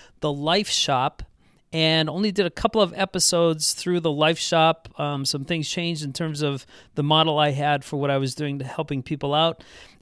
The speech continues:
And I changed it to the podcast, to a podcast called Take Back Your Life. And if you were around back then, you might <laughs> remember that, uh, the Take Back Your Life podcast.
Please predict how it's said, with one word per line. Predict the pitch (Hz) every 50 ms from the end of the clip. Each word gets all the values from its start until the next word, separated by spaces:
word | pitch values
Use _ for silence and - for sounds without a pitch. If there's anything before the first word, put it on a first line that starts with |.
| _ -
And | 165 165 165 160 156 151
I | 151 165 156
changed | - - - 202 214 240 240 226 - - 170
it | 165 151 - -
to | - - 165 160 156 156 156 156 151 143
the | 151 151
podcast, | - - - 170 170 - - 175 151 143 - - - -
to | - 165 151 151 147 147 - -
a | -
podcast | 143 - - 175 190 175 - - 190 170 151 - -
called | - - 160 151 143 139 135 -
Take | - - - 185 208 208 - 160
Back | 147 151 156 160 170 160 - -
Your | 160 147 143
Life. | 143 143 139 139 123 110 107 - - - - _ _ _ _ _ _ - _ _ _ _ _ _ _ -
And | 139 135 135
if | 135 127 -
you | 156 147
were | 147
around | 143 143 147 156 151 147
back | 156 147 135 - -
then, | 151 143 147 147 151 151 139 - _ _ _
you | - 143 147
might | 151 160 156 156
<laughs> | 170 185
remember | 196 208 - - 254 202 180
that, | 156 156 139 127 127 - - - - - - - - -
uh, | - 151 143 139
the | 131 143
Take | - - 202 196 - -
Back | 196 185 180 -
Your | 196 190 185
Life | 185 202 220 233 - -
podcast. | - - 139 135 123 113 - - 131 123 104 - - - -